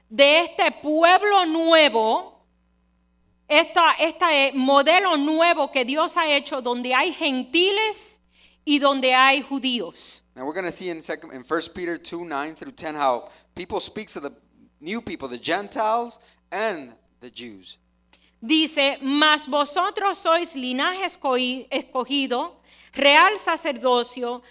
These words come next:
Speaker 1: nación santa, pueblo adquirido por Dios, para que anunciéis las virtudes de aquel que os llamó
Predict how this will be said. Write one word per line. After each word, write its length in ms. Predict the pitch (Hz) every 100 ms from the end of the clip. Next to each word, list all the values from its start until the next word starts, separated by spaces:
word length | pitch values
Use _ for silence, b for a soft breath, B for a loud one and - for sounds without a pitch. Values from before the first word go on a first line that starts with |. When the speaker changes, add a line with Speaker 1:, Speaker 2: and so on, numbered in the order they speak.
| b
Speaker 1:
nación 680 | 180 190 - - 254 381 427
santa, 720 | 427 247 226 214 208 220 214 _ b _
pueblo 340 | 269 320 359 359
adquirido 640 | 294 - 269 285 392 403 277
por 160 | 254
Dios, 460 | 247 240 240 247 - b b -
para 300 | 247 233 233
que 120 | 233
anunciéis 760 | 226 226 226 - 302 403 381
las 180 | 294 240
virtudes 560 | 240 226 - 359 359 320
de 100 | 269
aquel 380 | 240 269 269
que 120 | - 214
os 160 | 202
llamó 440 | 202 190 208 277